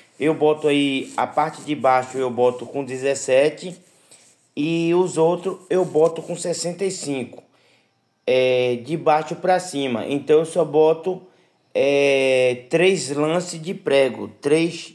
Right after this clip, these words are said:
três lances pra, é, fazer o chumbamento, né? Eu coloco o primeiro com dezessete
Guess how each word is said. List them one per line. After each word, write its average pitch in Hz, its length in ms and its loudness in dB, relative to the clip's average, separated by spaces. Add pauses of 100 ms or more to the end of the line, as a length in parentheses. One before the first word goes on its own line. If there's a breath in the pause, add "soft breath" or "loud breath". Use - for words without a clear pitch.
três 151 340 -2
lances 139 400 -4
pra, 147 480 -2 (480 loud breath)
é, 139 220 2
fazer 147 320 2
o 151 320 2
chumbamento, 156 800 0 (360)
né? 117 220 0
Eu 147 80 4
coloco 139 500 2
o 143 60 -4
primeiro 127 460 -2
com 123 180 -6
dezessete 151 840 0